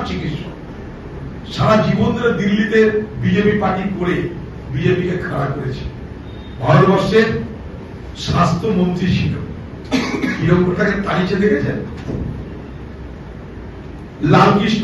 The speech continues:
আডবাণীর নেতৃত্বে রাম জন্মভূমি আন্দোলন, মুরলী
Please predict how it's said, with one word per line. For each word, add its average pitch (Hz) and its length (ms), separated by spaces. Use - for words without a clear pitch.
আডবাণীর 226 360
নেতৃত্বে 226 480
রাম 190 260
জন্মভূমি 214 360
আন্দোলন, 185 380
মুরলী 185 280